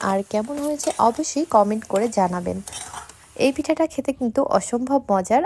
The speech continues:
আমি youtube-এ এই পিঠাটা কিন্তু ভাইরাল, আমি দেখে ওই দিনই ভেবেছিলাম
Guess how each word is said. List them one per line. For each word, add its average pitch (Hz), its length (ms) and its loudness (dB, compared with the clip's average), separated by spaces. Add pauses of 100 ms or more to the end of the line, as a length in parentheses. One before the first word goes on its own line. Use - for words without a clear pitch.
আমি 202 280 2 (600)
youtube-এ 269 480 4 (140)
এই 226 120 2
পিঠাটা 233 260 -4
কিন্তু 254 220 0
ভাইরাল, 214 420 4
আমি 208 220 2 (160)
দেখে 247 300 4 (200)
ওই 214 100 0
দিনই 233 200 0
ভেবেছিলাম 240 540 2